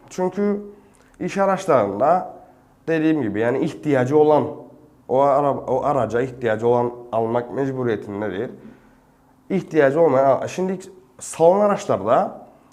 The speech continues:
dediğim gibi haddinden fazla bir şey vardır. Ee, stok vardır. Yani insanlar artık her evde iki üç tane araba vardır. Yani bu belli bir yere kadardır.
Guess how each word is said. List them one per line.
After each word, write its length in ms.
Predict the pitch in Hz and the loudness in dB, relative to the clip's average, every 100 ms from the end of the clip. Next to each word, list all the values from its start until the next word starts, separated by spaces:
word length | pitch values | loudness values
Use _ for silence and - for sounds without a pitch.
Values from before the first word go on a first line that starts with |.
| _ _ _ _ _ - | _ _ _ _ _ -16
dediğim 400 | 127 160 151 180 | -4 0 0 0
gibi 100 | 147 | -2
haddinden 520 | 127 156 135 127 151 | -4 -4 -2 -2 -2
fazla 340 | 175 165 139 139 | -2 -2 0 -2
bir 200 | 165 - | -4 -4
şey 240 | 151 113 | -2 0
vardır. 300 | 92 - - - _ - | 0 -6 -16 -20 _ -6
Ee, 520 | 104 98 98 98 101 | -4 -2 -4 -4 -8
stok 380 | - - 135 - | -8 0 0 0
vardır. 420 | 92 85 123 165 - - - _ _ _ _ - | -6 -4 -4 -4 -8 -20 -20 _ _ _ _ -2
Yani 140 | 156 | 0
insanlar 520 | 180 180 160 147 170 | 0 -2 -4 0 2
artık 420 | 180 180 185 185 | 2 0 -6 -4
her 140 | 175 196 | -2 -2
evde 340 | 123 104 147 | -2 -2 -2
iki 160 | 156 175 | -2 -6
üç 140 | 165 | -6
tane 180 | 120 135 | -2 2
araba 240 | 156 131 | 2 2
vardır. 280 | 120 92 87 | 2 0 -2
Yani 180 | 101 113 | -4 -4
bu 160 | 135 147 | -4 0
belli 300 | 151 156 160 | 0 0 0
bir 60 | |
yere 280 | 156 139 143 | 0 0 0
kadardır. 380 | 120 95 87 | -2 -4 -8